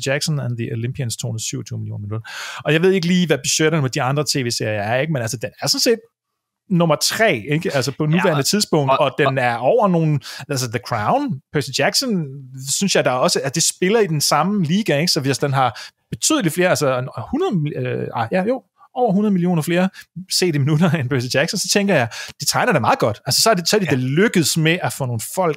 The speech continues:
Speaker 1: ind og
Speaker 2: Fuck,
Speaker 1: se den
Speaker 2: hvor
Speaker 1: her
Speaker 2: er jeg
Speaker 1: serie.
Speaker 2: glad for, at du siger, øh, de her ting her, fordi det,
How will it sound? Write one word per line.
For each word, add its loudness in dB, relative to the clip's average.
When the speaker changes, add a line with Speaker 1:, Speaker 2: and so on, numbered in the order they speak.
Speaker 1:
ind 0
og -2
Speaker 2:
Fuck, 0
Speaker 1:
se 4
den -2
Speaker 2:
hvor 2
Speaker 1:
her 4
Speaker 2:
er 2
jeg 2
Speaker 1:
serie. -2
Speaker 2:
glad -2
for, -4
at -4
du -10
siger, -2
øh, -4
de -6
her -2
ting -4
her, -2
fordi -6
det, 2